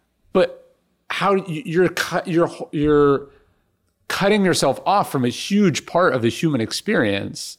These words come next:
and then you're supposedly gonna make art or work that relates to those people?"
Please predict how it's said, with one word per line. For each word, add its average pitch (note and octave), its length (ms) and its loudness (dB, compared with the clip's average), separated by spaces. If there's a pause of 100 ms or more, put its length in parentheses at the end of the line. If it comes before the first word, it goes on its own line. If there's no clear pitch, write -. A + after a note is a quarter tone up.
and C#3 160 0
then C#3+ 100 2
you're C3 160 2
supposedly B2+ 480 -2
gonna A#2 140 0
make A2+ 300 -2
art A#2 260 2
or A2 120 -4
work G#2+ 420 -4
that G#2+ 180 -4
relates A2 440 -2
to A#2+ 100 -2
those G#2 260 0
people?" F3 600 -4